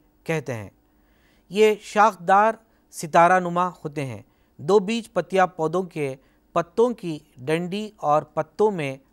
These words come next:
पाए जाते हैं। जैसा स्लाइड आप देख रहे हैं, ये सितारे की शक्ल में है, इसलिए इनको एस्ट्रोस्क्लेरोटिड्स कहते हैं। और आखिरी वाला बाल सल्बिये या ट्राइकोस्क्लेरोटिड्स,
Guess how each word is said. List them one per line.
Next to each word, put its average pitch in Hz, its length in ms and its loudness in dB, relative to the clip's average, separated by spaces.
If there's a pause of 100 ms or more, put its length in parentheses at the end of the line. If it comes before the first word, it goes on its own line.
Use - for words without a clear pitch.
(140)
पाए 147 140 4
जाते 117 300 -6
हैं। 104 100 -18 (420)
जैसा 180 300 -2 (260)
स्लाइड 196 380 2 (100)
आप 165 180 4
देख 160 280 -6
रहे 135 180 -4
हैं, 135 80 -8 (240)
ये 156 100 -4
सितारे 175 480 4
की 208 180 -10
शक्ल 165 340 -6
में 165 160 -6
है, 156 140 -10 (220)
इसलिए 170 480 -2 (260)
इनको 143 380 -6 (240)
एस्ट्रोस्क्लेरोटिड्स 170 1300 -4
कहते 113 360 -10
हैं। 104 140 -14 (400)
और 156 360 4 (100)
आखिरी 254 300 4
वाला 147 380 2 (280)
बाल 202 380 6
सल्बिये 196 540 -2
या 147 220 0
ट्राइकोस्क्लेरोटिड्स, 170 1120 -6